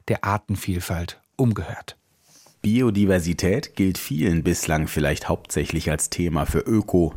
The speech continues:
Speaker 2: Tierschutz und andere Nichtregierungsorganisationen. Frauke Fischer denkt schon lange anders. Sie berät Unternehmen beim Thema Artenvielfalt seit über zwei Jahrzehnten.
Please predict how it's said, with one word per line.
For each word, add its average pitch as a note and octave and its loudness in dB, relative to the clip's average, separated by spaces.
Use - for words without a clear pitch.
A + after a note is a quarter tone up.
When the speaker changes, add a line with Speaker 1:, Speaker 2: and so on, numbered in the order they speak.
Speaker 2:
Tierschutz F2 -2
und - -6
andere F#2 0
Nichtregierungsorganisationen. C#2+ -2
Frauke E2 0
Fischer - 0
denkt D2+ -2
schon D#2+ 2
lange D2+ 2
anders. D#2+ 0
Sie F#2+ 0
berät F2 2
Unternehmen E2+ 2
beim C#2+ 0
Thema D2+ 2
Artenvielfalt D#2+ 0
seit D2 -2
über D#2 0
zwei - -2
Jahrzehnten. C2+ -2